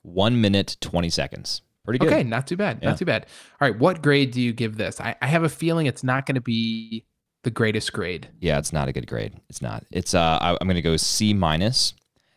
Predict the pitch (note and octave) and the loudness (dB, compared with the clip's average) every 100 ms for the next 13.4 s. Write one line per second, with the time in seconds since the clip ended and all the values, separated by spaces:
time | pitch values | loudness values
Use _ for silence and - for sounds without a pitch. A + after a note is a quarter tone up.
0 | _ A#2+ B2+ G2+ C#3 G3+ B2+ D#3 C3 A#2+ | _ 4 4 4 4 4 6 6 6 6
1 | G#2+ G#2 A2 - G2+ - - - G#2+ F3 | 4 4 2 -6 -10 -12 -10 0 2 4
2 | B2+ D#2+ D2 - E2 D2+ G#2+ B2 - F#2 | 2 2 0 0 0 2 0 0 0 0
3 | D2 C#2+ C#2+ - E2 - G#2 B2 F#3 - | 0 0 -2 -2 -4 0 2 4 4 4
4 | D#3 C#3 F2+ C#2+ C2+ E2 B2 _ _ _ | 4 4 2 0 0 -2 -4 _ _ _
5 | _ - G2+ - F2 F2+ D2+ B2 D3 - | _ -2 0 2 2 0 0 2 4 4
6 | A#2+ - G2 F#2+ F2+ G2 F2+ D#2+ F#2+ D2+ | 2 2 2 2 2 2 0 2 2 2
7 | - A#1 G2 - _ _ _ _ - F#2 | -2 -6 -8 -16 _ _ _ _ -6 0
8 | E2+ D#2+ D#2 D#2+ E2 - A2 G#2+ G2+ F#2 | 2 2 0 -2 -6 -4 2 4 4 2
9 | - _ _ _ _ _ G2 G2 F#2 G2 | -4 _ _ _ _ _ -4 -2 2 2
10 | F#2+ F#2 E2 D#2+ E2 D#2+ E2 D#2+ D2+ - | 2 2 2 0 0 -2 -4 -6 -4 0
11 | F#2+ - F#2 - A#2+ D#3 D3 A#2+ G#2 E2+ | 0 0 0 0 0 -2 0 2 2 2
12 | D#2 - _ _ - G#2 A2+ F#2+ G2+ E2+ | 0 -2 _ _ -4 2 4 4 4 2
13 | C#2 A1+ G1+ | -2 -4 -6